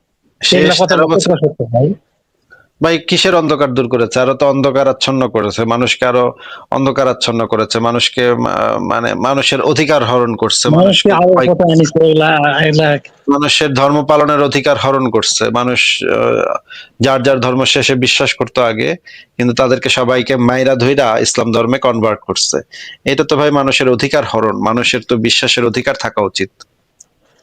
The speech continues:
Speaker 2: তো উনি আসে জাহেলি যুগ শেষ করেছেন,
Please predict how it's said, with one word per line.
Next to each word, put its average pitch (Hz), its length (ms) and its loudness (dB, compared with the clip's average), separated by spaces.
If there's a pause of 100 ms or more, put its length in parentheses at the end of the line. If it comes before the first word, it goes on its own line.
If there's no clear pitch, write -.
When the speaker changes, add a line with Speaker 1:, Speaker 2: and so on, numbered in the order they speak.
(1300)
Speaker 2:
তো 185 120 4
উনি 190 160 4
আসে 175 220 0
জাহেলি 175 400 2
যুগ 156 280 0
শেষ - 360 -2
করেছেন, 151 640 2